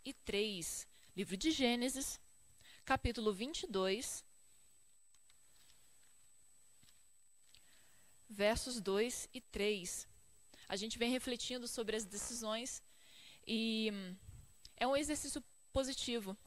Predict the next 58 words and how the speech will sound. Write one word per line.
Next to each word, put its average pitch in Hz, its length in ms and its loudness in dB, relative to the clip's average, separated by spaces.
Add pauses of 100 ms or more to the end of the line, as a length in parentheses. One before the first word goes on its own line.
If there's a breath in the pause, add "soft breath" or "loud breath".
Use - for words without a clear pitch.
Acho 214 260 0
que - 120 -2
esse, 254 400 2
essa 247 240 2
reflexão 247 420 0
que 240 80 0
a 226 60 2
gente 226 160 -2
faz 214 440 0 (680 loud breath)
por 220 140 6
ocasião 226 320 2
da 220 80 4
virada 202 380 4
do 185 140 -2
ano 220 380 -4 (260)
é 226 140 0
positiva, 247 520 -2
a 233 40 0
gente 233 180 -2
devia 226 200 0
fazer 226 440 2 (460 loud breath)
ao 226 220 6
longo 240 500 -2 (200)
do 226 180 2
ano, 220 260 2
né? 208 200 0
Às 208 80 0
vezes, 214 260 0
às 202 140 4
vezes 214 140 0
a 214 40 -2
gente 226 60 0
reflete, 233 400 2
"Ah, 226 80 2
que - 80 -8
decisões 262 420 -2
eu 269 80 -4
tomei 240 280 -2
em 226 80 -4
dois 214 180 2
mil 220 100 -2
e - 20 0
vinte 220 380 -4
que - 80 -14
foram 220 220 -6
boas? 214 440 2 (220 loud breath)
Que 262 80 -6
decisões 269 320 -2
eu 294 80 -2
devo 262 160 0
tomar 233 300 0
em 254 40 -4
dois 226 160 2
mil 226 100 0
e - 20 0
vinte 208 280 -4
e 214 40 -6
um?" 214 180 -6